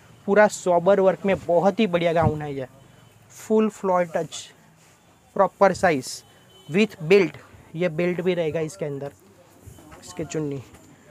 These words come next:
फिर ये देखिए, किसी को fancy पहनना है डबल एक्सएल में तो इसके लिए देखो ये पीस पूरा स्पैगेटिव look पे है, पूरा नया concept है,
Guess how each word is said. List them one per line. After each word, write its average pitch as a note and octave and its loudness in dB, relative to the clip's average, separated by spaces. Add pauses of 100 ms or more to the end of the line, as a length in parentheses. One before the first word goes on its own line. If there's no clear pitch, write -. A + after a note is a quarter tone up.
(680)
फिर E3+ -4
ये E3+ 0
देखिए, D#3+ -2
किसी - -6
को F3+ 2
fancy F3+ -2
पहनना G#3+ 4
है G#3+ 4
डबल G3+ 6
एक्सएल G3+ 4
में C#3+ -4 (840)
तो E3+ -6
इसके F3+ -2
लिए F3+ 2
देखो E3+ 0
ये D3+ 0
पीस C#3 -6 (400)
पूरा G3+ 4
स्पैगेटिव F#3+ 4
look F3 2 (100)
पे F#3 8
है, E3+ 4 (880)
पूरा F#3+ 6
नया E3 4
concept C3+ -8
है, A#2 -12